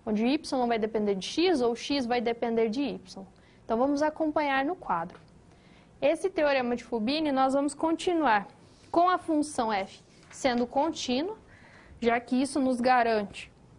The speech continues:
a inte-, a possibilidade de se integrar a função, uma função integrável. Então, se nós temos agora a região R, de tal forma que as, a coordenada x dos pontos de R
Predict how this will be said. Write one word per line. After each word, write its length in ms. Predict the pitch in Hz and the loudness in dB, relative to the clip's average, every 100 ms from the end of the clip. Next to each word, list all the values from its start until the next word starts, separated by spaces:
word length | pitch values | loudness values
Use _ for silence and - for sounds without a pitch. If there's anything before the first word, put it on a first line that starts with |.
| - | -2
a 180 | 247 285 | 2 2
inte-, 340 | 294 294 247 - | 0 -2 -2 -2
a 280 | 214 208 202 - - - - - - - - | -2 -4 -8 -20 -20 -20 -20 -20 -20 -20 -2
possibilidade 840 | 262 269 277 277 269 233 285 269 | 0 0 -2 0 2 2 2 0
de 120 | 233 247 | -2 -4
se 160 | - | -2
integrar 520 | 247 240 233 220 214 | -2 0 0 2 0
a 20 | 214 | -2
função, 480 | - 381 - 262 | -6 -8 -2 0
uma 100 | 285 | 0
função 340 | - 233 214 233 | -4 -6 -2 0
integrável. 720 | 320 349 269 208 196 240 349 - - - - - - - - | 0 0 0 0 0 -4 -10 -16 -20 -20 -20 -20 -20 -20 -8
Então, 180 | - 339 | 2 2
se 140 | 349 415 | 2 2
nós 240 | 403 403 | 2 2
temos 360 | 392 311 277 285 | 0 0 2 2
agora 320 | 269 254 247 | 2 4 2
a 20 | |
região 500 | 240 277 247 302 330 | 2 2 2 2 2
R, 340 | 220 185 - - - - _ - - - - - - - | 0 -2 -6 -20 -20 -20 _ -20 -20 -20 -20 -20 -20 -16
de 120 | - | 0
tal 220 | - 311 | 4 4
forma 280 | 330 285 254 | 2 0 0
que 240 | 247 269 - - - - - _ - - - | -2 -6 -6 -12 -20 -20 -20 _ -20 -20 -10
as, 280 | - 240 - - - _ - - | -2 -2 -2 -14 -20 _ -20 -8
a 220 | 233 226 | -2 0
coordenada 520 | 233 285 302 294 294 320 | 2 0 2 0 0 -2
x 360 | - 262 247 | -2 -2 0
dos 260 | 233 302 - | 0 -2 -6
pontos 520 | - 277 269 269 269 | 0 0 0 -2 -2
de 120 | 247 | 0
R 220 | 220 170 | 0 -2